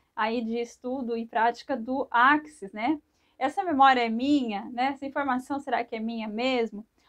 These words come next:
Ou seja, o que que são as memórias que não são nossas? Especialmente quando eu tenho ligação energética com alguém muito próximo, eu posso aí estar carregando essas memórias, essas dores que não são nossas. Mas percebam que nós carregamos as memórias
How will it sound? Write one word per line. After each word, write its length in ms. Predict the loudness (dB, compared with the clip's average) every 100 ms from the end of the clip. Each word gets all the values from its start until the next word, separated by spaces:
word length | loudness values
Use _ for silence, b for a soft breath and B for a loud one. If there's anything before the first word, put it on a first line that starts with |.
| b
Ou 160 | 4 4
seja, 320 | 0 -2 -4
o 20 |
que 100 | -12
que 100 | -12
são 180 | -4 -4
as 100 | -2
memórias 420 | -2 -2 -2 -4
que 120 | -6
não 160 | -2 -2
são 220 | -2 0
nossas? 520 | 0 -2 -6 _ _ _ _ _
Especialmente 720 | -8 0 4 6 6 2 -2
quando 140 | -2 -4
eu 80 | -4
tenho 180 | -4 -4
ligação 500 | -2 -2 -2 -2 0
energética 720 | 2 0 2 2 2 -6 -10
com 100 | -6
alguém 180 | -4 -2
muito 220 | -4 -6
próximo, 520 | -2 2 2 0 -6
eu 60 | -8
posso 480 | 0 2 2 0 -2
aí 180 | -2
estar 380 | -4 0 2 2
carregando 600 | -2 -6 -6 -4 -2 -2
essas 220 | -2 -6
memórias, 540 | -6 0 0 0 -2 -6
essas 260 | -10 -10
dores 300 | -8 -10 -10 _
que 80 |
não 140 | -6 -6
são 220 | -6 2
nossas. 500 | 4 4 0 -18 _ b b b b b b 2
Mas 320 | 8 8 6
percebam 640 | -6 -10 -6 -2 0 -2
que 120 | -4
nós 240 | 0 0 0
carregamos 580 | -2 -2 0 -2 -2 -4
as 140 | -4
memórias 640 | -6 0 0 0 -6 -14